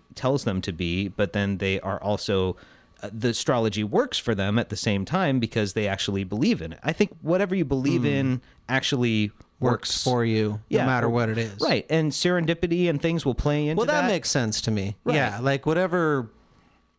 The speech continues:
Speaker 2: gets you to that place where you feel accomplished and whatever you need to feel,
Speaker 1: Right.
Speaker 2: then as long as it's not hurting anybody else.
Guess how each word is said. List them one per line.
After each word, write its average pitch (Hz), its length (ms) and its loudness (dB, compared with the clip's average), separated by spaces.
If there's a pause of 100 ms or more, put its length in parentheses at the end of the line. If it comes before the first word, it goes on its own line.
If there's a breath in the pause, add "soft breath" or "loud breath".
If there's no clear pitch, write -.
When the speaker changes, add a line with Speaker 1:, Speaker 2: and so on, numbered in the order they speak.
Speaker 2:
gets 143 320 0
you 131 180 4
to 131 200 -2
that 120 240 2
place 120 420 0
where 120 80 -2
you 110 160 -2
feel 113 540 0
accomplished 117 640 -2
and 113 380 -4 (120)
whatever 117 540 0
you 117 140 -4
need 123 380 2
to 120 80 -4
feel, 117 600 0 (100)
Speaker 1:
Right. 214 320 0 (360)
Speaker 2:
then 113 460 0
as 120 140 -4
long 127 160 2
as 113 100 -2
it's - 160 -10
not 120 300 0
hurting 120 240 0
anybody 110 400 -2
else. 110 280 -2